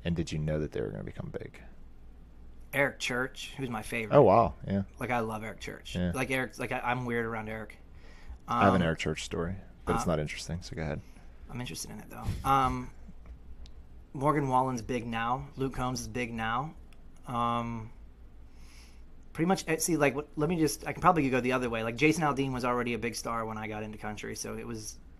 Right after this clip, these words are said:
Speaker 2: so it's probably, like, J-, two thousand six on, or
Speaker 1: Yeah.
Speaker 2: two thousand eight on. Anybody that's made it since two thousand eight, I've
Speaker 1: Wow.
Speaker 2: Yeah.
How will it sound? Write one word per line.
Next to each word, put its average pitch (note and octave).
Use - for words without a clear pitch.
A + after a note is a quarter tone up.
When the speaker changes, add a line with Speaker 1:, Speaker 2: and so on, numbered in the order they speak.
Speaker 2:
so -
it's B2
probably, F#3+
like, C3+
J-, C#3+
two -
thousand B2+
six -
on, A2+
or -
Speaker 1:
Yeah. -
Speaker 2:
two G#3+
thousand E3
eight C3+
on. G#2+
Anybody C#3+
that's C3
made B2
it A#2
since A#2
two B2+
thousand A2+
eight, G#2+
I've A2
Speaker 1:
Wow. F2
Speaker 2:
Yeah. A2